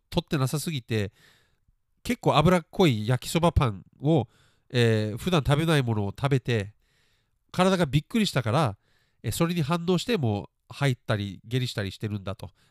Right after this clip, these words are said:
だから普段本当に食べなさすぎて、美味しいものを食べたからこうなってるみたいな。なので、その焼きそばパンが、逆に、えー、その焼きそばパン食ったことで、吐いたことで逆に助かったんだよ、あんたは、みたいなこと言われて。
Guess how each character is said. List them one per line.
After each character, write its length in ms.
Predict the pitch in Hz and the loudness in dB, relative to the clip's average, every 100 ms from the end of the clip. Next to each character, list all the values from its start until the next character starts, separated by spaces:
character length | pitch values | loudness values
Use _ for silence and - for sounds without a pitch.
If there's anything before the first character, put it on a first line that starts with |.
| - | -2
だ 80 | |
か 60 | 170 | 0
ら 60 | 131 | 2
普 120 | 240 | 2
段 140 | 220 | 2
本 160 | 143 156 | 0 0
当 80 | 165 | -2
に 100 | 151 | -2
食 180 | 165 180 | -2 0
べ 80 | |
な 100 | 202 | 0
さ 120 | 214 220 | 0 -2
す 140 | 233 | -4
ぎ 140 | 208 | -4
て、 240 | 147 160 - _ _ _ _ _ _ | -2 -4 -4 _ _ _ _ _ _
美 60 | 151 | -4
味 60 | 156 | -4
し 60 | |
い 40 | 190 | -4
も 80 | 156 | -4
の 80 | |
を 60 | 117 | -4
食 120 | 127 | -6
べ 40 | 117 | -6
た 120 | 123 | -4
か 80 | 170 | -2
ら 100 | 180 | -2
こ 180 | - 113 | 0 0
う 20 | |
な 60 | |
っ 60 | 101 | -2
て 160 | - 98 | -4 -8
る 80 | |
み 80 | 92 | -8
た 80 | 95 | -10
い 60 | 85 | -12
な。 100 | 107 _ _ _ _ _ _ _ _ _ _ _ _ _ _ - | -16 _ _ _ _ _ _ _ _ _ _ _ _ _ _ 0
な 100 | 190 | 2
の 140 | 175 | 4
で、 260 | 160 170 - | 2 2 0
そ 140 | - | -2
の 80 | 196 | 0
焼 160 | 208 202 | 0 0
き 80 | |
そ 120 | - 247 | -2 2
ば 140 | 247 | 2
パ 280 | - - 220 | 6 4 4
ン 180 | 190 160 | -4 -4
が、 240 | 208 131 113 _ _ _ _ _ _ _ _ _ | -2 -4 -10 _ _ _ _ _ _ _ _ _
逆 280 | 175 185 233 | 0 0 0
に、 240 | 247 208 - _ _ _ - | 0 -2 -4 _ _ _ -4
え 440 | 143 135 131 120 | 0 2 0 -2
ー、 40 | - _ - | -10 _ -8
そ 100 | 202 | -2
の 60 | 202 | 0
焼 180 | 220 | 0
き 20 | - | -2
そ 80 | |
ば 120 | 233 226 | -6 -2
パ 100 | 226 | -2
ン 40 | |
食 160 | 190 214 | -4 -8
っ 20 | |
た 160 | - | -6
こ 120 | 208 208 | -4 -4
と 120 | 190 | -2
で、 260 | 208 139 - _ _ _ _ _ | 0 -2 -6 _ _ _ _ _
吐 180 | - 233 | -4 -2
い 40 | |
た 120 | 233 | -2
こ 100 | 233 | -4
と 80 | 226 | -4
で 80 | 214 | -4
逆 320 | 143 175 220 | 0 0 0
に 60 | 233 | -2
助 140 | 202 | -2
か 120 | - | -2
っ 40 | 214 | -2
た 120 | 196 | -2
ん 40 | |
だ 80 | 131 | -2
よ、 80 | 101 | -2
あ 60 | 101 | -2
ん 60 | |
た 120 | 107 | -4
は、 80 | 101 | -4
み 80 | 95 | -4
た 80 | 98 | -8
い 20 | |
な 60 | 92 | -8
こ 80 | |
と 40 | 92 | -10
言 100 | 92 | -10
わ 60 | |
れ 60 | 92 | -10
て。 200 | - - | -12 -20